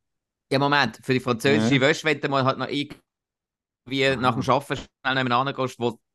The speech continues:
Speaker 1: wo es dir halt nicht langt und dann einfach das Beste aus der Situation machen, da ist dann halt so ein Deo-Spray halt schon.
Speaker 3: Okay,
Speaker 1: Gescheit.
Speaker 3: gut, das st-, verstand ich, aber ich benutze doch einfach ein Deo, das den ganzen Tag hebt. Schaust du nie die Werbungen? Die behaupten, die sind amigs zweiundneunzig Stunden wirksam.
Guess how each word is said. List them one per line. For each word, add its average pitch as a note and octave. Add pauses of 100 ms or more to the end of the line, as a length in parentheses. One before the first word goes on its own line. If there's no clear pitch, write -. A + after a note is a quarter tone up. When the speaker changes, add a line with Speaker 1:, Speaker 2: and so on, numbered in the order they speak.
(200)
Speaker 1:
wo A#2+
es A#2
dir A2+
halt A#2
nicht C3+
langt C#3
und A#2+
dann C3
einfach B2+
das -
Beste C3+
aus B2
der D3
Situation C3
machen, B2+
da B2
ist A#2+
dann A2+
halt A#2+
so B2+
ein A2+
Deo-Spray A2+
halt A#2+
schon. - (960)
Speaker 3:
Okay, C#3
Speaker 1:
Gescheit. B2
Speaker 3:
gut, -
das E3+
st-, D#3+
verstand D3
ich, F#3
aber C#3
ich F3 (240)
benutze D#3
doch -
einfach C#3
ein B2 (100)
Deo, C3+
das B2+
den B2
ganzen C3+
Tag A2+
hebt. G#3 (1000)
Schaust C#3+
du D#3+
nie A3
die A#3+
Werbungen? A2+
Die C#3+
behaupten, C#3
die C#3+
sind D3
amigs C#3+
zweiundneunzig A3+
Stunden A#3
wirksam. G3+